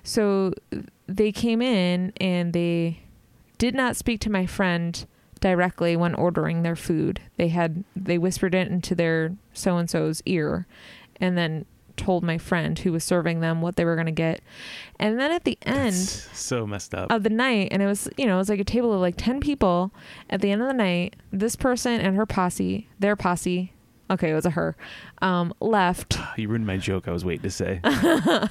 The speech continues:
Speaker 2: was gonna say, "Eugene Levy, what a dick."
Speaker 1: <laughs> Um, well, you never know. Um,
Speaker 2: <laughs>
Speaker 1: maybe I'm lying.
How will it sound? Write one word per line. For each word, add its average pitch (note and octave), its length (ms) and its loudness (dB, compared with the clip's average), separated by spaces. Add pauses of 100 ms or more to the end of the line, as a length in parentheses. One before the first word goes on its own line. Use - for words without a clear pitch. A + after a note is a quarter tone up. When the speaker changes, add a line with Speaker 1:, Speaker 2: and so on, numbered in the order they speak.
(180)
Speaker 2:
was A2 100 2
gonna A2 140 2
say, G2+ 280 2
"Eugene C3 500 2
Levy, B2+ 240 2
what D3+ 120 2
a E3 60 2
dick." D3+ 380 0
Speaker 1:
<laughs> D4 60 0 (1400)
Um, F#3 540 0 (120)
well, G3+ 200 -2
you A3+ 140 -2
never C#4+ 180 -2
know. F3+ 140 0 (360)
Um, F#3+ 540 2 (100)
Speaker 2:
<laughs> - 120 0
Speaker 1:
maybe F#3+ 240 4
I'm A3+ 120 2
lying. G3 360 0